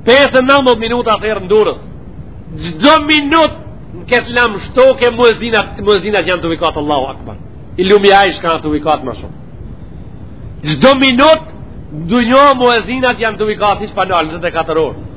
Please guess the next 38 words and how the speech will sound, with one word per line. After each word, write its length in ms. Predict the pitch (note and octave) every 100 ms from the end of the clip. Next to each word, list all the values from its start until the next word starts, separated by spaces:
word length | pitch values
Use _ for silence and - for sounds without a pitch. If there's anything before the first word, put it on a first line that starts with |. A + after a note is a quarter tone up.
| - - - G#3+
Ja 160 | G#3+
programi 400 | G#3+ G3+ G#3+ G#3+
Allahit, 320 | G3 A3+ B3 F3
për 140 | D#3
shkak 180 | F#3+ E3+
rrotullimeve 500 | E3+ F3 G3+ G3 F3+
të 60 |
tokës, 380 | G#3 F#3 E3+ - -
ato 200 | D#3 C#3+
pun 160 | E3 D#3+
kush 140 | C#3
i 60 | C3
di, 140 | E3+
di, 100 | D#3 D#3
kush 160 | C#3+ C3+
i 60 |
di, 80 | C#3
se 260 | - - C#3
di. 180 | C3+ - - - - - - - - - - - - - - - -
Gjdo 260 | D3+ D3+ A#3+
sekund, 460 | A#3 G#3+ G#3+ E3 F#2+ - - - - - D#3+
një 140 | G3
muezin 340 | G3+ G3 F3+ A3+
ato 220 | A3 G3+
thonë, 220 | F#3+ A3
"Allahu 300 | G3 G#3+ G#3+ A3
Akbar", 340 | B3+ A#3 C#4 B3+
tjetri, 280 | A3 G#3 F#3+
"Eshhedu 300 | F3 F3+ F3
an 180 | D#3+ D3+
la 160 | D#3 D#3
ilaha 340 | C#3+ D3 C#3+
illallah", 480 | D3 D3 E3+ G3 - - - -
tjetri, 260 | G3 F#3
"Eshhedu 340 | E3+ - F#3 F3
anna 160 | F3+
Muhammed 380 | E3 D3+ F3 E3+
Rasulullah", 600 | D#3 D3 D#3+ D3+ F#3 G3+